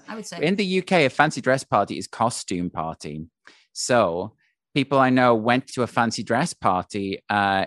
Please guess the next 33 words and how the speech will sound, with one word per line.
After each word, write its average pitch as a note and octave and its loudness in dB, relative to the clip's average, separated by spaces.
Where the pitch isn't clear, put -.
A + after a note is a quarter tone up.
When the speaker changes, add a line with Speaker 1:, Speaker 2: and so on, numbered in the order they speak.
Speaker 2:
in G2+ -2
the A2+ -4
America G#2+ 0
dressed B2 -2
as C#3 -8
a D3+ -2
can D#3+ -2
of D3 -4
beans G3+ 0
and D#3 -2
a D3+ 2
hot F#3+ 4
dog C#3 6
Speaker 1:
<laughs> - -20
Speaker 2:
and C#3+ 4
walked D#3+ 0
in, C#3+ 4
and C#3 4
everybody C3+ 2
else D3+ 4
was B2 -6
in B2 2
very, C#3 4
very B2+ 4
for-, A#2+ -2
very B2+ 2
formal A#2+ 0
attire, A#2+ 2
and A2 -2
they G#2+ -4
were G#2 -6
just G#2 -8
like G#2+ -6